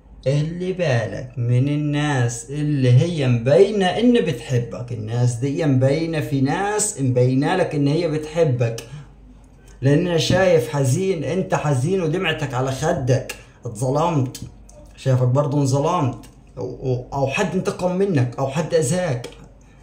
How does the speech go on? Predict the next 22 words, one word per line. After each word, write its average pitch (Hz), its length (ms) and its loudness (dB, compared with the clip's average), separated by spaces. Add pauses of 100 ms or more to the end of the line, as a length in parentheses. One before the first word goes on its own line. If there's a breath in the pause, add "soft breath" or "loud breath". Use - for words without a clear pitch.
(140 loud breath)
لان 131 260 4
انا 156 140 2
شايفك 202 540 2
عمال 147 560 0
تقول: 170 180 -2
"حسبي 139 460 -2
الله 139 400 0
ونعم 139 360 0
الوكيل"، 135 600 0
عمال 131 500 4
تتحسبن 127 840 -2 (180 loud breath)
في 123 80 -10
حد 131 380 -4
ظلمك 123 840 0 (680)
او 113 260 -4
كسرك. 101 480 -2 (880 loud breath)
بس - 280 -4
الحاجة 156 300 -4
اللي 156 160 -2
انت 175 180 -6
مستنيها 151 680 -2 (420)
هتتم، 110 560 0